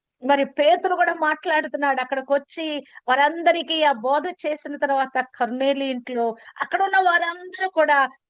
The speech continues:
పరిశుద్ధాత్మతో నింపబడుట చూచి అతను ఒక స్టేట్మెంట్ ఇస్తున్నాడు, "ప్రతి జనములోనూ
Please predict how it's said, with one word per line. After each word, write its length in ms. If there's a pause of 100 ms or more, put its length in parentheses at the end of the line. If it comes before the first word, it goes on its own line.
పరిశుద్ధాత్మతో 1300
నింపబడుట 720 (200)
చూచి 440 (260)
అతను 240
ఒక 100
స్టేట్మెంట్ 680
ఇస్తున్నాడు, 600 (360)
"ప్రతి 520
జనములోనూ 1120